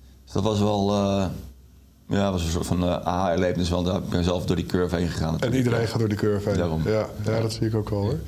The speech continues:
Speaker 2: En, eh, en als je, eh, bij het, eh, efficiency-stuk kijkt van, eh, Work Like a Lion, waar pas je dat nu, eh, hey, wij, wij kennen elkaar vanuit je commerciële rol ook. Hoe pas je dat nou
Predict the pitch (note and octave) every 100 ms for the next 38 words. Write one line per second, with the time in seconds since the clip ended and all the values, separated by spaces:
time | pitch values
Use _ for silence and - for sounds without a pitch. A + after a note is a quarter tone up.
0 | - - - - C3+ D3 C#3+ C#3+ D#3 C#3
1 | C3 A#2+ C3 C3+ C#3 C3+ C3+ C3 A#2+ D3+
2 | C#3+ - C3 - - C3+ C3 A#2+ A#2 -
3 | A#2 A2+ A2+ A2+ A2+ A2+ B2+ B2 A#2+ A#2
4 | A2 A2+ A#2 C3 F3+ - - - - -
5 | C3 C3 D#3 D#3 D3+ C#3 D3+ D#3 D3+ C#3
6 | C#3+ F3 E3+ A#2+ A2+ A#2+ A#2+ A#2 G#2+ B2
7 | A2+ - A2+ A2 A#2 A2+ A2+ A2 - D3
8 | C3 C3+ C3 D3+ C#3 D3 C#3+ C#3+ F#3 -
9 | - - - - - - - - C#3+ D3
10 | F3 F3 E3+ E3 D#3